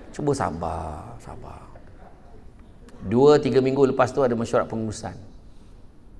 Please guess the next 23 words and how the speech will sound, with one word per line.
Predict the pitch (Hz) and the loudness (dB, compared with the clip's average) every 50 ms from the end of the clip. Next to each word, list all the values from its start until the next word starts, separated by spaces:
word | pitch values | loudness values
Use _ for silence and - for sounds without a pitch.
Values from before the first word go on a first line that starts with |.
| - - - - - - | -20 -16 -14 -14 -14 -10
So, | - - 98 | -6 -4 -2
Big | 101 101 87 | -2 -2 -2
Boss | 101 107 107 104 - | 0 0 0 0 0
chair | - - 104 107 110 | -2 0 0 0 0
meeting. | 104 101 98 - 123 120 127 127 123 - - - - - - - - - - - - - - - - - - - - - - - | -2 -2 -2 -2 -2 -2 -2 -4 -8 -12 -16 -18 -20 -20 -20 -20 -20 -20 -20 -20 -20 -20 -20 -20 -20 -20 -20 -20 -20 -20 -18 -10
Saya | - 90 95 | -6 -4 -4
nak | 95 95 90 | -4 -2 -2
maklumkan | 98 98 101 101 98 | -2 -2 -2 -4 -4
satu | 92 90 87 82 95 | -6 -6 -6 -6 -6
berita | 92 92 - 98 95 | -8 -6 -4 -4 -2
baik. | 98 101 104 107 87 | -2 -2 -2 -2 -4
Alhamdulillah, | 87 95 90 92 98 95 92 92 101 101 95 | -4 -6 -6 -6 -6 -4 -4 -4 -6 -6 -8
paperwork | - 90 95 95 98 98 85 92 | -8 -6 -4 -2 -2 -2 -2 -4
yang | 87 | -6
kita | 87 - 87 87 | -6 -6 -6 -6
dah | 82 | -6
submit | - 85 90 101 101 - - | -6 -6 -6 -6 -6 -6 -8
pada | - | -8
kementerian | 90 - 95 98 90 - 101 98 90 90 | -6 -6 -6 -6 -4 -4 -2 -2 -2 -4
itu | 87 85 - 104 101 | -6 -8 -8 -8 -8
telah | - 92 85 80 | -8 -8 -10 -8
pun | - 95 | -8 -8
diluluskan | 90 87 92 92 87 85 - - - 82 80 | -8 -8 -8 -8 -8 -10 -12 -10 -10 -10 -8